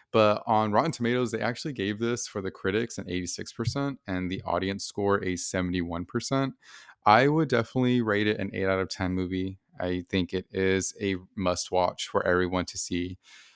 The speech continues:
I would say if you're squeamish and you don't like horror and you are like, "I shouldn't, I don't really do, like, blood and guts that well," this one is probably not going to be for you guys because it's literally as if you're watching an autopsy happen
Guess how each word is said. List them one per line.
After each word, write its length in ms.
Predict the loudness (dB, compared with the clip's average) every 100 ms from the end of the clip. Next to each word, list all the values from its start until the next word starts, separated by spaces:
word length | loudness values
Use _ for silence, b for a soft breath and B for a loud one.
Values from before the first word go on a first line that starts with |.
| B 2
I 160 | 4
would 380 | 6 6 4 4
say 480 | 0 2 4 6 4
if 340 | 0 -6 -8
you're 240 | -4 -2 -2
squeamish 720 | -4 -6 -4 -2 -2 -4 -6 -6
and 160 | -2
you 80 | -2
don't 220 | -2 0
like 180 | 2 0
horror 540 | 0 0 2 4 4 2
and 340 | -4 -6 -8 -6
you 420 | -6 -4 -6 -8
are 160 | -6 -4
like, 180 | -6 -6
"I 100 | -4
shouldn't, 540 | -4 0 0 2 -2 -4 -4
I 140 | -4
don't 220 | -2 -2
really 220 | 2 2 2
do, 240 | 2 2
like, 220 | 2 0
blood 200 | -2 -4
and 120 | -4
guts 220 | -6 -2 0
that 160 | 4
well," 340 | 6 6 4 -2 B B B 0
this 260 | 0 4
one 380 | 4 6 6 4
is 200 | 2 -2
probably 520 | -2 2 2 2 0
not 240 | 0 -2 -2
going 180 | -2
to 80 | -2
be 140 | -4 -4
for 180 | 0
you 100 | 2
guys 300 | 2 0 0
because 260 | -4 -4 -4
it's 220 | -4 -4
literally 640 | -8 -4 0 0 0 0 -2
as 140 | -4
if 160 | -6 -4
you're 100 | 0
watching 340 | 0 0 -4
an 80 | -4
autopsy 560 | -2 -4 -2 -4 -2 -2
happen 540 | 0 -2 0 -2 -2